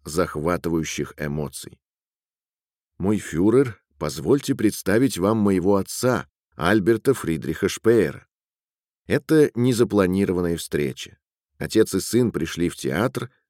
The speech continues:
вождь тоже. Он замечает рядом со своим архитектором пожилого немца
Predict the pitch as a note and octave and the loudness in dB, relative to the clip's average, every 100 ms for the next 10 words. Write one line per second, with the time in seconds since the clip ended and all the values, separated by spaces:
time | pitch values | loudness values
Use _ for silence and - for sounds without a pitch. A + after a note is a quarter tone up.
0 | - C#2 G2 - - - D2 B1 - - | -10 0 2 2 -6 -6 -4 -4 -6 -16
1 | _ _ _ _ _ - G3 C#3+ A#2+ G#2 | _ _ _ _ _ 0 2 4 4 2
2 | B2 C#3+ A#2 E2 A2+ A2 F#2+ E2+ D#2 D2+ | 2 4 2 2 2 2 0 -4 -4 2
3 | F#2+ F#2 D#2 - - G#2 - A2 G#2+ G2 | 2 2 -2 -6 0 0 4 4 4 2
4 | F#2 F2 D#2+ C#2 C#2 G2+ D#3 - E3 | 0 2 0 0 0 0 0 0 -2